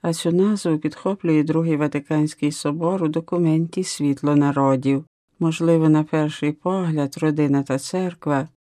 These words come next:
можуть здаватись зовсім відмінними, а дехто думає, що церква стосується громади Божих дітей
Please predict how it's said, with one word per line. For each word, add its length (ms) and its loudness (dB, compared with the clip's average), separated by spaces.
можуть 380 2
здаватись 720 -2
зовсім 480 -2
відмінними, 920 4
а 100 -6
дехто 360 -6
думає, 520 0
що 240 -6
церква 500 -6
стосується 760 -2
громади 540 2
Божих 400 -4
дітей 580 -2